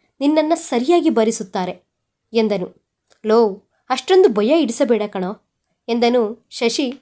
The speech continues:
ಅಮಾಯಕನಂತೆ ನೋಡುತ್ತಾ. "ಸ್ವಲ್ಪ ಹುಷಾರಾಗಿರು, ದೂರದಿಂದ ಸೈಟ್ ಹೊಡೆದುಕೋ, ಆದ್ರೆ ಅವಳ ಬಳಿ ಹೋಗಿ ಎಲ್ಲರ ದೃಷ್ಟಿಯಲ್ಲಿ ಬೀಳಬೇಡ" ಎಂದನು ಗೌತಮ್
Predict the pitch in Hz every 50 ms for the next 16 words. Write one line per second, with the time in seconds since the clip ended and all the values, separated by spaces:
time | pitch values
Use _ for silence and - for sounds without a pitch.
0 | _ _ - 226 185 226 240 262 269 269 254 220 214 208 202 226 208 196 190 185
1 | 185 - - - _ _ _ _ _ _ _ _ _ _ _ _ _ _ _ _
2 | - - - - - - - _ _ - - - 349 349 349 349 403 320 247 226
3 | - 302 320 339 311 277 208 214 208 190 185 - - _ _ _ _ _ _ _
4 | _ _ _ - 185 220 240 277 320 320 - 277 254 254 269 277 - 233 214 247
5 | 233 269 208 196 190 214 202 - 185 - - _ _ _ _ _ _ _ _ -
6 | _ - 208 196 190 220 226 214 196 214 - _ _ _ _ _ - - 233 277
7 | 320 359 311 208 220 226 254 240 220 196 190 233 240 208 220 - _ - 196 202
8 | 208 233 302 311 311 247 214 220 - - 262 254 240 254 196 196 196 214 214 202
9 | 196 180 175 - - _ _ _ _ _ _ _ _ _ _ - 226 233 233 247
10 | 233 233 185 202 190 185 190 233 208 208